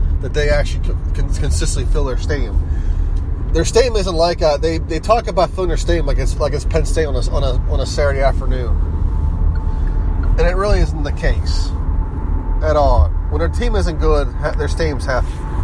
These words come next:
is half empty. Wisconsin and Penn State. No, this is at Pe-, this game's at Penn State.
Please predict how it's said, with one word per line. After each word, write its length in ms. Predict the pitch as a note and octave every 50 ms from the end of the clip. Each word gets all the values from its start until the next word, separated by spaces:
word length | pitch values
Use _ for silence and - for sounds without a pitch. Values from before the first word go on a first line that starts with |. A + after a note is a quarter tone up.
| - - - - - - - - - - - - -
is 140 | - - -
half 240 | - D3 C#3 C3 -
empty. 300 | C3+ B2 - - - - - - - - - - - - - - - - - - - - - - - - - - - - - - - - - - - - - - - - - - - - - - - - - - - - - - - - - - - - - - - - - - - - - - - - - - - - - - - - - - - - - - - - - -
Wisconsin 580 | E3+ F#3 - - - A3 A3 B3 A#3 - - A3+
and 100 | F#3+ -
Penn 180 | - G3+ F#3+ E3+
State. 540 | - - F#3 F#3 G3 G3 - - - - - - - - - - - - - - - - - - - - - - - -
No, 140 | - D3 D3+ D#3+
this 140 | F3 -
is 100 | E3+ D#3
at 180 | F3 E3+ D#3+ -
Pe-, 120 | - D3 D3+
this 240 | E3 E3+ - - -
game's 280 | - F3+ F3 D#3+ - D#3+
at 160 | E3 D#3+ -
Penn 180 | - D#3 D3 C3
State. 320 | - - C#3 C3 C3 C#3+